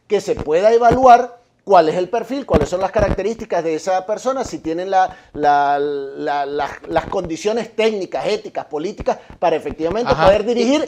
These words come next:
Speaker 2: Y,
Speaker 1: la empresa en
Speaker 2: y
Speaker 1: particular,
Speaker 2: que,
Speaker 1: consultarlo
Speaker 2: y,
Speaker 1: con
Speaker 2: y
Speaker 1: los
Speaker 2: que
Speaker 1: trabajadores y que de ahí surja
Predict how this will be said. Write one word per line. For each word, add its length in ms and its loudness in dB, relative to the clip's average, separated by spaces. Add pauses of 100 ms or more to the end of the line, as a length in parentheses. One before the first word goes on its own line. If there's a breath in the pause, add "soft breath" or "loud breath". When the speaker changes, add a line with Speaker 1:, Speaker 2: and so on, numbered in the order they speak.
(140)
Speaker 2:
Y, 60 -4
Speaker 1:
la 160 6
empresa 480 4
en 60 -2
Speaker 2:
y 40 -8
Speaker 1:
particular, 520 0
Speaker 2:
que, 40 -8
Speaker 1:
consultarlo 640 0
Speaker 2:
y, 20 -2
Speaker 1:
con 100 -2
Speaker 2:
y 40 0
Speaker 1:
los 60 4
Speaker 2:
que 80 6
Speaker 1:
trabajadores 440 6
y 40 -4
que 120 2
de 120 4
ahí 120 0
surja 520 -4